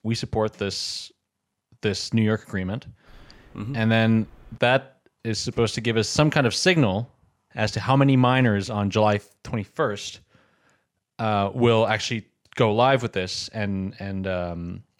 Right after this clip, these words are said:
Speaker 1: and put the extra bit. And if enough miners do that,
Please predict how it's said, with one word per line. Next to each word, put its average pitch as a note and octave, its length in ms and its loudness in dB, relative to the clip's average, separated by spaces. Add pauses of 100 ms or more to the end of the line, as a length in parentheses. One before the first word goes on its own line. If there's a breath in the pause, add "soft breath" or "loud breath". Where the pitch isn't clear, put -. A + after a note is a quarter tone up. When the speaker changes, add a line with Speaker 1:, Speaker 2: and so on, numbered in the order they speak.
Speaker 1:
and G#2 140 -4
put A2 140 0
the A2 80 0
extra G2+ 240 -4
bit. G#2+ 340 0 (1120)
And G#2 400 0 (600)
if - 540 -2
enough B2+ 260 0
miners D#3 400 4
do A2+ 160 2
that, F#2 320 0